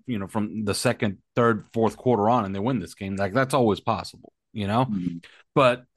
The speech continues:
Speaker 1: as far as their current trend, it's not good. It's actually going, it's actually down. Uh, one thing that, that I found really interesting, and I, and I mentioned this before, first of all, Cole Beasley might even be active, okay?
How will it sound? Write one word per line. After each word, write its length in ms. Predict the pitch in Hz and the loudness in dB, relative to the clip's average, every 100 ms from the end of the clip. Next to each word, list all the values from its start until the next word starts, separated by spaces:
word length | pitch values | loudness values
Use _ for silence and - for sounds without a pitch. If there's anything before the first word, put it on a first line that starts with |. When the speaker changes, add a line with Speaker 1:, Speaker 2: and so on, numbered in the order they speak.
| - | -4
Speaker 1:
as 140 | 143 | -2
far 200 | - 160 | 2 4
as 100 | 151 | 4
their 120 | 131 113 | 2 2
current 340 | 139 120 110 | 2 2 0
trend, 460 | - - 151 123 113 | -6 0 2 0 -2
it's 220 | 123 - | -8 -4
not 240 | 113 113 | -4 -2
good. 260 | 101 139 90 | 2 2 2
It's 220 | 90 - | -4 -10
actually 500 | 107 98 - 95 82 - | -10 -8 -6 -6 -8 -8
going, 380 | 98 98 92 95 | -4 -2 -2 -8
it's 280 | 85 87 - | -10 -8 -4
actually 300 | 101 - 90 | -4 -6 -10
down. 540 | 78 107 107 87 82 - _ _ _ _ _ _ _ - | -4 -2 -2 -4 -12 -18 _ _ _ _ _ _ _ 0
Uh, 200 | 123 123 | 2 2
one 380 | 127 120 170 226 | 0 4 4 4
thing 280 | 226 220 | 4 4
that, 280 | 196 131 - | 4 2 0
that 100 | 120 | 0
I 80 | 127 | 0
found 560 | 135 139 131 127 110 - - | 0 0 2 0 -2 -6 -6
really 440 | 110 139 151 127 | 2 6 6 6
interesting, 520 | 127 123 104 127 120 | 4 2 -4 -4 -2
and 100 | 107 | 0
I, 120 | 107 107 | -2 -4
and 200 | 113 110 | -2 0
I 40 | |
mentioned 440 | 110 139 135 107 | 2 2 0 -4
this 160 | 101 98 | -4 -6
before, 320 | 107 - 117 | -6 0 0
first 220 | - 190 | 2 2
of 40 | 156 | 0
all, 80 | 113 | 2
Cole 200 | 139 107 | 2 4
Beasley 600 | 123 123 104 104 98 87 | 4 4 2 -2 -4 -6
might 180 | 101 113 | -4 0
even 160 | 107 | -2
be 180 | 90 92 | -2 -4
active, 460 | 95 95 - 78 - | -4 -6 -10 -18 -16
okay? 400 | - 95 95 110 | -16 -8 -6 -6